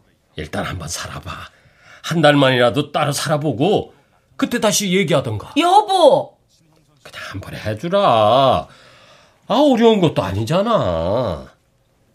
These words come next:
Speaker 2: 당신 여자 있어?
Speaker 1: 뭐, 뭐야?
Speaker 2: 여자 있는 게 아니면 결혼인지 뭔지 핑계대면서 왜 따로 못 살아 한다는 건데?
Speaker 1: 아니, 이 사람이 진짜 날 뭘로 보고.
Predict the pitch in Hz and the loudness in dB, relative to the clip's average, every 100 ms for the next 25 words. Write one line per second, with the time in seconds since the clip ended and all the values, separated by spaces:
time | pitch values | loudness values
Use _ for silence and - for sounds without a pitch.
0 | _ _ _ _ _ _ - 240 254 320 | _ _ _ _ _ _ 0 0 0 -2
1 | - - _ _ 107 _ _ - 185 226 | -6 -10 _ _ _ _ _ 0 4 4
2 | 254 349 262 147 135 - 320 - _ 123 | 2 0 0 -2 -2 -2 -2 -4 _ _
3 | 139 127 _ _ _ 113 - 175 - _ | _ _ _ _ _ _ -4 -4 -6 _
4 | _ _ _ _ _ _ _ 110 107 90 | _ _ _ _ _ _ _ -2 0 0
5 | 76 82 110 - - - 254 277 302 403 | -4 -2 -2 -2 -8 0 4 4 4 -2
6 | 381 370 311 294 226 277 269 269 339 269 | -2 -4 0 2 4 4 6 6 4 2
7 | 147 - _ - 320 381 359 339 269 254 | -2 -8 _ -2 0 0 -2 -2 2 2
8 | 294 359 - 427 427 349 302 392 233 427 | 2 -2 -2 0 0 2 0 2 4 4
9 | 523 - 466 415 349 - 330 294 262 302 | 4 2 4 2 0 0 2 4 2 2
10 | 285 269 247 240 240 370 403 202 - 269 | 2 2 2 2 0 0 -2 -4 -4 -4
11 | 277 240 285 277 - - 311 285 294 240 | -2 2 4 4 0 -2 2 4 4 4
12 | 233 233 214 247 - | 6 4 4 0 -2